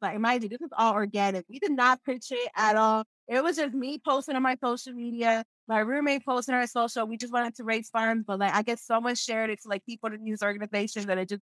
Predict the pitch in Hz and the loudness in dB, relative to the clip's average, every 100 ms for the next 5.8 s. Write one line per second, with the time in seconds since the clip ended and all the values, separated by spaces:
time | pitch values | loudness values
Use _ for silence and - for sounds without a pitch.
0 | 190 220 214 180 196 - 196 220 233 220 | -2 4 6 6 4 0 -8 -2 2 2
1 | - 233 220 240 226 226 180 - 233 233 | 2 -4 -4 -4 -2 0 0 0 0 0
2 | - 226 220 220 - 240 226 233 226 226 | 0 0 0 -4 -4 -2 -2 0 -2 -4
3 | - 196 220 208 196 202 196 196 202 202 | -4 -6 -2 2 2 2 0 -4 -6 -2
4 | 190 190 196 208 202 202 240 240 240 233 | -2 -2 -4 -4 0 2 2 0 0 0
5 | 208 220 233 226 214 196 196 | 2 2 2 0 0 -2 -6